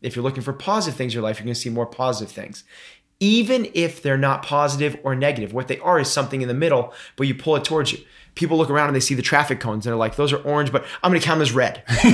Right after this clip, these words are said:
Speaker 1: right?
Speaker 2: Yeah.
Speaker 1: Because they want to. They
Speaker 2: Yeah.
Speaker 1: wanna see it as red. They see, like, a faded, um, bumper plate that used to be red and now it's pink. And they're like,
Speaker 2: Yep.
Speaker 1: "That's red. I know it was red," 'cause they're drawing on past experiences.
Speaker 2: Yep.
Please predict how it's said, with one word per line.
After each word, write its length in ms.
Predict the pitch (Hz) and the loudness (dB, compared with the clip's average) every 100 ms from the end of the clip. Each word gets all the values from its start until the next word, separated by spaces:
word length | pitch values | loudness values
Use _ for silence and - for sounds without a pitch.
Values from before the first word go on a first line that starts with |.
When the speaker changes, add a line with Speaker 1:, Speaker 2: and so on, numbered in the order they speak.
| 233 - 247 | 8 6 6
Speaker 1:
right? 340 | 156 190 214 - | 6 6 4 4
Speaker 2:
Yeah. 400 | 160 - 214 220 - | 2 2 -6 -4 0
Speaker 1:
Because 180 | 160 170 | 4 6
they 80 | 165 | 6
want 340 | 135 226 285 | 6 4 4
to. 140 | - 113 | 2 2
They 100 | 123 | 2
Speaker 2:
Yeah. 80 | 127 | 2
Speaker 1:
wanna 160 | 165 165 | 2 2
see 160 | - | 0
it 80 | 160 | 2
as 140 | 160 127 | 0 2
red. 300 | 180 123 101 | 2 2 -2
They 120 | 123 | -2
see, 200 | - 151 | 0 4
like, 180 | 143 147 | 4 4
a 100 | 135 | 0
faded, 520 | - 156 151 147 135 | 2 2 4 0 -2
um, 300 | 135 135 127 - | 0 0 0 0
bumper 240 | 156 139 | 0 0
plate 300 | 139 113 - - - | -2 -6 -6 -20 -4
that 260 | 123 120 107 | 0 0 2
used 180 | 190 196 | 2 2
to 60 | 139 | 0
be 60 | |
red 240 | 127 127 123 | 2 4 2
and 80 | 120 | 2
now 120 | 123 | 0
it's 100 | 120 | -2
pink. 180 | - 135 | -2 -2
And 60 | 117 | -2
they're 80 | 113 | -4
like, 120 | - | -6
Speaker 2:
Yep. 120 | 135 | 0
Speaker 1:
"That's 220 | 190 170 | 2 4
red. 180 | 151 127 | 4 4
I 80 | 123 | 4
know 240 | 156 175 | 4 4
it 60 | 160 | 4
was 200 | 180 143 | 2 4
red," 300 | 139 135 123 - _ - | 4 2 0 -12 _ -6
'cause 120 | 120 | -4
they're 80 | 123 | 0
drawing 280 | 139 131 | 2 2
on 120 | 127 120 | 0 0
past 260 | 143 135 127 | 0 0 -2
experiences. 640 | - 202 165 - - - | -2 0 0 -2 -10 -12
Speaker 2:
Yep. 140 | 147 | -12